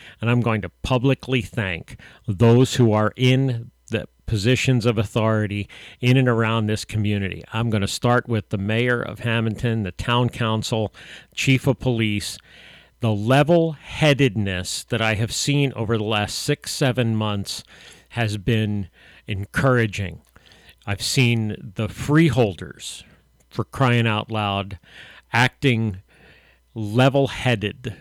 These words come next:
Is, is that a, I don't know if the grammar is correct. Acting level-headed, not getting caught up in the rhetoric and in the, the terrible passions of things.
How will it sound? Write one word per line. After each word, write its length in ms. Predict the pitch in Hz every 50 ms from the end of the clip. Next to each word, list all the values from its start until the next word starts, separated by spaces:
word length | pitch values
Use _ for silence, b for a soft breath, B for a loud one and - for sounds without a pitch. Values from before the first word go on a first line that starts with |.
| -
Is, 220 | 123 113 110 95 113 -
is 120 | - 127 101
that 120 | 143 139
a, 80 | 139 - _ _ -
I 140 | - 139 131
don't 140 | 120 135 120
know 40 |
if 140 | 117 - -
the 160 | - 120 110
grammar 480 | - - 120 127 113 123 110 107 104 98
is 80 | 92 -
correct. 500 | - - 120 101 95 - - - - B B B B B B B B B - - - -
Acting 480 | 123 131 147 - - 147 135 120 113 117
level-headed, 800 | 123 123 117 127 120 - - 117 113 107 98 90 87 - - b b b b b -
not 540 | 110 117 127 127 135 147 160 151 127 107 92
getting 440 | 127 123 127 127 135 131 127 117
caught 380 | - - - - 135 135 139 139
up 300 | 127 120 123 123 - -
in 440 | - 127 120 117 113 110 107 107 - - _ _ _ _ _ 107
the 200 | 101 110 104 90 90 92 95 98
rhetoric 880 | 117 127 131 - - - 117 101 101 95 90 - _ _ - - B B B B B B B B
and 180 | 104 104 101 110
in 180 | 107 107 104
the, 180 | 101 101 98 - _ _ _
the 180 | - 110 104 98 - _ _ _ _ _ _ _ _
terrible 760 | - 127 131 135 135 131 123 107 113 127 120 117 113 104 B B B B B B B - -
passions 640 | - 135 131 127 127 110 - - 123 107 104 90
of 160 | 101 98 85 -
things. 400 | - - - - - - -